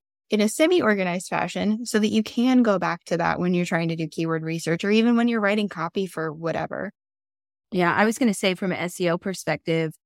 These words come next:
Speaker 2: asking someone who may not know much about what you do is a good question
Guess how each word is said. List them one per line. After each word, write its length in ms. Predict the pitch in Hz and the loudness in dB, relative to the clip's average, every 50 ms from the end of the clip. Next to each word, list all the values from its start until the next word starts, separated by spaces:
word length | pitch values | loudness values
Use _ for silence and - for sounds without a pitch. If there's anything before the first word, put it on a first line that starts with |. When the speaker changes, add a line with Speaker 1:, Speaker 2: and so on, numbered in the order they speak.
| _ _ _ _ _ _ _ _ _ - | _ _ _ _ _ _ _ _ _ -2
Speaker 2:
asking 440 | - 175 175 202 - - 247 226 196 | 0 0 0 0 -2 -2 -2 -2 0
someone 420 | - - 214 196 185 180 180 175 | -2 -2 0 2 2 2 2 0
who 180 | 175 185 185 175 | 0 -2 -4 -2
may 180 | 170 160 156 160 | -2 -2 -2 0
not 240 | 160 156 151 - | 0 -2 -2 -2
know 640 | - 180 170 160 160 160 160 160 160 160 160 165 180 - _ _ _ _ _ _ _ - | -2 0 0 2 2 2 0 0 -2 -2 -4 -6 -8 -12 _ _ _ _ _ _ _ -6
much 340 | 180 180 180 156 151 - - | -2 0 0 0 0 0 -2
about 240 | 165 156 156 143 - | 0 0 0 0 0
what 240 | 170 156 160 - | -2 -4 -4 -4
you 80 | - 165 | -6 -4
do 460 | 147 - 156 156 156 151 165 180 185 - | -2 -2 0 0 2 2 2 0 0 -2
is 160 | - 165 160 | -2 -4 -2
a 60 | 151 | -4
good 220 | 147 147 160 147 - | -4 -4 -4 -6 -6
question 600 | - - 143 151 - - 175 160 160 170 165 | -4 -4 -4 -4 -4 -4 -4 -2 -2 -2 -4